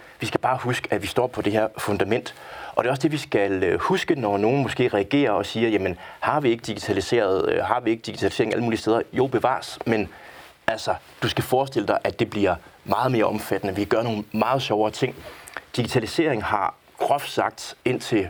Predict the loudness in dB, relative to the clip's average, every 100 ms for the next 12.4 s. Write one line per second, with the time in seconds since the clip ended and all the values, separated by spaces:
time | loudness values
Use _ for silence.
0 | -6 -6 -2 2 2 2 2 0 2 2
1 | 2 -2 -16 -20 -20 -4 -4 -2 -4 0
2 | -2 -2 -8 -8 -4 -4 -6 _ -20 -14
3 | -6 -2 0 0 0 0 2 0 -4 0
4 | 2 2 0 -2 -2 0 2 0 -2 0
5 | 4 4 2 0 2 2 0 -2 -2 0
6 | -2 -8 -12 -12 -2 -2 0 -6 -4 -2
7 | 0 0 0 -4 -8 -18 -18 -4 -2 0
8 | 0 -2 -2 -2 0 2 2 0 -6 -6
9 | 0 2 2 0 -6 -6 -2 0 2 2
10 | 2 0 0 0 0 -4 0 2 4 4
11 | 4 2 0 0 2 2 0 -2 -2 0
12 | -2 -2 -4 -6